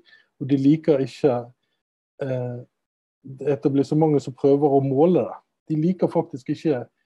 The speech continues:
meningsmålere. Så, og det er det faktisk en, eh, veldig lur meningsmåler som har spurt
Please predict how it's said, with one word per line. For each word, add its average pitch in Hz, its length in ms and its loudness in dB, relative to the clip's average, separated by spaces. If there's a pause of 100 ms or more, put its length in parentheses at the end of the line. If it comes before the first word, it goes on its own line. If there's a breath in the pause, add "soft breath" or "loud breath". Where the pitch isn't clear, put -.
(480)
meningsmålere. 147 840 -2 (1200)
Så, - 200 0 (460)
og 151 140 -2
det 220 120 4
er 190 100 2
det 165 320 0 (140)
faktisk 185 400 -2
en, 156 320 0
eh, 135 340 -4
veldig 156 260 0
lur 151 240 4
meningsmåler 135 580 -4
som 123 200 -14
har 123 180 -6
spurt - 400 -8